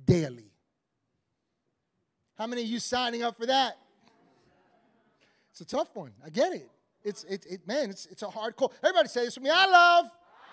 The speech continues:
Pastor Jose." Thank you. Whew. I feel better already, man.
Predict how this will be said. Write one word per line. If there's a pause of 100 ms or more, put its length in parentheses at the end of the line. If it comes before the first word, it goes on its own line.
(440)
Pastor
Jose." (1040)
Thank
you. (1300)
Whew. (580)
I
feel
better
already,
man.